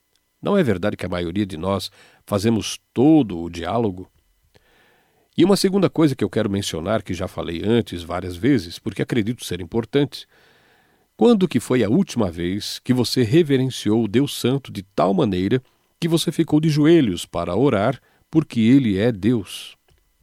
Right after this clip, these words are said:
Se Jesus Cristo andasse aqui nesse lugar, nós não iríamos querer ficar prostrados.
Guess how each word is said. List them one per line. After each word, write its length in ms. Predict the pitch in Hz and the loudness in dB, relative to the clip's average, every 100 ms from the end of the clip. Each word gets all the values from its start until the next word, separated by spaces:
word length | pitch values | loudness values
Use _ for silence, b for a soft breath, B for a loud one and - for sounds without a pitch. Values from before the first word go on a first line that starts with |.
| _ _ _ _ _ _ _ _ _ _ _ _ _ _ _ | _ _ _ _ _ _ _ _ _ _ _ _ _ _ _
Se 160 | _ - | _ -4
Jesus 380 | 143 180 160 - | 0 0 -2 -8
Cristo 420 | - 220 226 - | -2 -2 0 -2
andasse 420 | 120 98 127 - | 0 0 -2 -4
aqui 220 | 92 - | -8 -4
nesse 300 | 123 120 151 | -2 -2 0
lugar, 400 | 139 117 92 92 | 0 0 -2 -2
nós 320 | 104 117 127 117 | 2 2 2 2
não 180 | 143 | 2
iríamos 340 | 151 127 190 147 | 2 2 0 0
querer 300 | - 95 107 | -4 -4 -4
ficar 400 | - 95 - 101 | -6 -10 -6 -8
prostrados. 1160 | - 143 135 - - 101 143 101 90 - - | -2 -2 -2 -6 -8 -6 -6 -8 -14 -16 -20